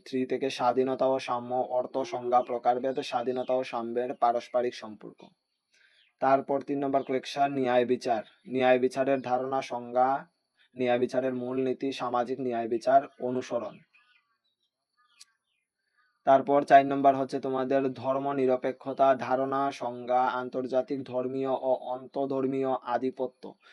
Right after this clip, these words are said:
ধর্ম নিরপেক্ষ রাষ্ট্র, পাশ্চাত্য মডেলের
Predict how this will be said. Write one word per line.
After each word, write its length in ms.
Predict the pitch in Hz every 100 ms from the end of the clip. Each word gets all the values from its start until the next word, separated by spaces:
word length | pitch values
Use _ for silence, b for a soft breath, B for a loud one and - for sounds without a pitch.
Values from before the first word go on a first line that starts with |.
| b -
ধর্ম 360 | 123 135 139 139
নিরপেক্ষ 580 | 135 127 127 131 - 139
রাষ্ট্র, 480 | 131 123 - 139 131
পাশ্চাত্য 600 | 123 127 - 135 - 143
মডেলের 560 | 127 123 127 139 139